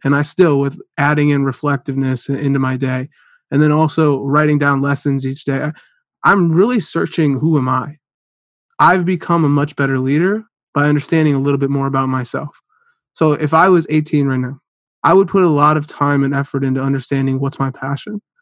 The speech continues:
what, what am I excited about, what's gonna get me up in the morning. And those are the things I would put a lot of effort into. To be a great leader, you have to understand yourself. At this age, like, just being twenty-one, I'm still figuring that out.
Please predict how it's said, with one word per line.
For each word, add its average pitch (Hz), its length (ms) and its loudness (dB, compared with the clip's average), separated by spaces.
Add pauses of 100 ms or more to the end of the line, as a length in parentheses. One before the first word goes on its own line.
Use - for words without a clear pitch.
(120)
what, 147 300 -2
what 147 160 2
am 151 100 4
I 143 80 2
excited 139 320 -4
about, 180 240 -2 (260)
what's 196 180 0
gonna 208 160 2
get 170 140 2
me 147 140 0
up 156 140 -4
in 160 80 -2
the 165 40 -2
morning. 180 320 -4 (540)
And 147 440 0 (180)
those 185 240 4
are 208 40 0
the 170 120 0
things 165 240 0
I 147 100 2
would 143 100 -2
put 151 160 -2
a 151 40 0
lot 139 160 -2
of - 80 -10
effort 143 340 -4
into. 139 440 -4 (420)
To 160 100 0
be 170 360 2
a 160 40 4
great 151 300 0
leader, 147 400 -2 (500)
you 151 80 4
have 160 140 2
to 165 80 0
understand 143 400 0
yourself. - 340 -6 (640)
At 165 100 -2
this 151 160 -2
age, 175 220 2
like, 135 160 -4
just 147 180 -4
being 147 140 2
twenty-one, 147 420 0
I'm 123 60 -4
still 185 240 -2
figuring 143 300 -2
that 131 120 -4
out. 135 160 -4